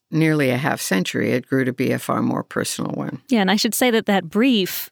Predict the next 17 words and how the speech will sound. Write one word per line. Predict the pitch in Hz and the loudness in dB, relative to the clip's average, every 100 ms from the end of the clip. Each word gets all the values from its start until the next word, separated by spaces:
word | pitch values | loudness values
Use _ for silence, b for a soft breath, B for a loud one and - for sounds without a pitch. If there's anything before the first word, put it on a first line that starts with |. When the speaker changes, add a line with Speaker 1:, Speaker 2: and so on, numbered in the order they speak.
| _ | _
Speaker 2:
is | - 190 170 - | -2 0 0 -2
the | 196 185 | 0 2
now | 180 165 | 2 2
famous | 254 285 269 - | 2 4 2 0
argument | 185 170 160 160 156 | -4 -2 -2 -2 -2
that | 165 | -2
the | 175 | -4
fourteenth | - 185 - 185 151 | 0 0 2 0 0
Amendment | 175 185 202 185 165 - | 2 4 4 4 0 -4
protects | 190 - 220 - 220 | -8 -2 -2 0 -2
against | 190 180 175 - - _ - | 0 0 0 -4 -8 _ -4
discrimination | 185 - 190 180 180 - 185 | -2 0 2 4 2 2 2
on | |
the | 180 | 0
basis | 147 175 175 180 160 - - | 0 0 0 0 -2 -4 -6
of | 160 | -8
sex. | - - 143 - - - | -4 -2 -2 -4 -6 -6